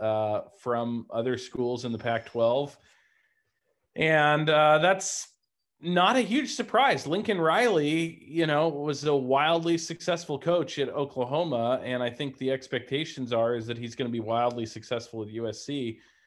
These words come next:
And that's, that's tough for, uh, first-year coaches, even at Oregon and Washington, to have to kind of, you know, uh, do battle with, is convincing a guy to,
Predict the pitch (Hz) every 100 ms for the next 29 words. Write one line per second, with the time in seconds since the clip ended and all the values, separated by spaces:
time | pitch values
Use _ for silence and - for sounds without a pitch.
0 | _ _ - 117 117 127 - - - -
1 | 131 143 156 - - 170 170 - 156 135
2 | 131 - 123 120 117 147 139 - 135 -
3 | 135 135 - 117 131 165 175 151 147 160
4 | 151 139 131 151 185 - 117 120 113 117
5 | - _ _ _ _ - 117 131 127 -
6 | 120 117 131 117 110 _ 127 120 110 110
7 | 120 117 110 107 113 123 127 147 151 117
8 | 110 107 110 - 110 123 127 - 120 107
9 | 120 117 110 113 104